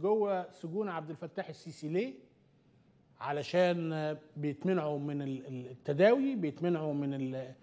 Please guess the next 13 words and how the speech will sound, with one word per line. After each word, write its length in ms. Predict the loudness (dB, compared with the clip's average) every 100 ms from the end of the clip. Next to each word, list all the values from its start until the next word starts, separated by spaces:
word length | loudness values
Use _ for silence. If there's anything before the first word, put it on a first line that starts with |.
| -20 -8
إنهم 200 | -2 0
يروحوا 220 | 2 0 -2
مستشفى 420 | 2 4 4 0
أو 80 | 0
حد 240 | -2 -4
يكشف 300 | -6 -10 -16
عليهم. 300 | -16 -18 -20 -20 -20 -20 -20 -20 -20 -20 -20 -20 -20 -20 0
دي 160 | 6 6
مصر 360 | 6 2 -2
بلد 280 | 0 2 0
العجايب. 480 | -4 -4 -6 -8 -10 -20 -20 -20 -20 -20 -6
هنفضل 480 | 2 2 4 2 2
نقول 440 | 2 2 0 -2